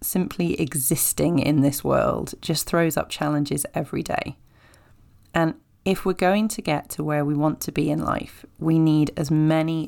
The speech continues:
tools as possible to keep ourselves healthy, happy,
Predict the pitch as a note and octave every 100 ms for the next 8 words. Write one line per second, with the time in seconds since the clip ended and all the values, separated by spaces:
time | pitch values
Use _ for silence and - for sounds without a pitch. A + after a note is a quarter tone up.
0 | - - D3+ D#3 D#3+ - D#3 - C#3 -
1 | - - - - - - D3 C#3+ D3 C#3+
2 | - D#3 D3+ - - G3+ A3 - G#3 G#3
3 | G3+ G3+ - - - - - D#3 D#3 D3+